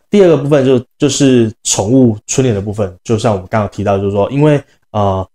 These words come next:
每年都会有不同的客户需求，说，“哎，可不可以把我家的狗狗画成，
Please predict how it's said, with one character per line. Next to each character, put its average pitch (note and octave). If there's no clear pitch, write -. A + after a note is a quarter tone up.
每 A2+
年 G2+
都 A#2
会 B2+
有 F#2+
不 A#2+
同 F#2+
的 F2+
客 A#2
户 G#2+
需 G2+
求， F#2
说 G#2+
，“哎， F3
可 E3+
不 A#2+
可 B2+
以 -
把 A2+
我 G#2+
家 A2
的 G#2
狗 F#2
狗 F2+
画 A2+
成， F#2